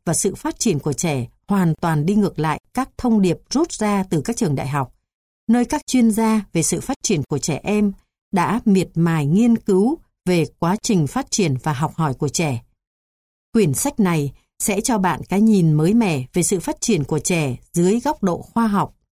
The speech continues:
từ đó góp phần loại bỏ thực trạng sống vội của vô số trẻ em, phụ huynh và giáo viên.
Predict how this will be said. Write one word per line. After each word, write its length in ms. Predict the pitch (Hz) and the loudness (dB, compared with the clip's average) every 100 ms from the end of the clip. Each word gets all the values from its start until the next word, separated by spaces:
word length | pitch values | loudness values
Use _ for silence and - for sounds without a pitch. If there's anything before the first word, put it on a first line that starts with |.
| _ _ _ _ | _ _ _ _
từ 160 | 226 202 | 2 2
đó 340 | 175 170 220 - | 2 2 0 -2
góp 160 | 277 311 | -2 -2
phần 340 | - 170 151 | -2 0 0
loại 260 | 151 180 160 | 0 0 0
bỏ 280 | 170 160 131 - | -2 -2 -2 -4
thực 240 | 165 - | -6 -2
trạng 240 | 202 - - | -4 -4 -6
sống 400 | - - 190 262 202 | -6 -2 0 0 0
vội 300 | 196 180 - - | 0 0 -6 -4
của 180 | 165 123 | -2 0
vô 220 | 196 226 | 0 0
số 280 | - 196 185 | 0 0 -2
trẻ 180 | 220 160 | 0 -4
em, 320 | - 214 214 - _ _ - | -2 0 0 -2 _ _ 0
phụ 180 | 196 - | 0 2
huynh 180 | 220 196 | 0 0
và 160 | 156 | -2
giáo 180 | 143 143 | -4 -2
viên. 260 | 156 208 | 0 2